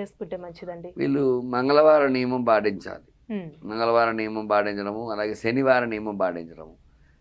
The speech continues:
Speaker 2: శనివారం నాడు ఆంజనేయ స్వామి గుడికి వెళ్ళి, ఆంజనేయ స్వామి చుట్టూ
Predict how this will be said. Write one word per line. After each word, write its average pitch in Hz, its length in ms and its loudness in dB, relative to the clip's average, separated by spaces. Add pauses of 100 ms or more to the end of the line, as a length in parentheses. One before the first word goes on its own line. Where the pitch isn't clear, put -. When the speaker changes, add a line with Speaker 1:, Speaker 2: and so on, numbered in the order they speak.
(220)
Speaker 2:
శనివారం 120 600 2
నాడు 143 380 0 (520)
ఆంజనేయ 123 380 0
స్వామి 107 340 0
గుడికి 101 300 -2
వెళ్ళి, 117 360 0 (340)
ఆంజనేయ 123 340 0
స్వామి 107 340 -2
చుట్టూ 123 440 -4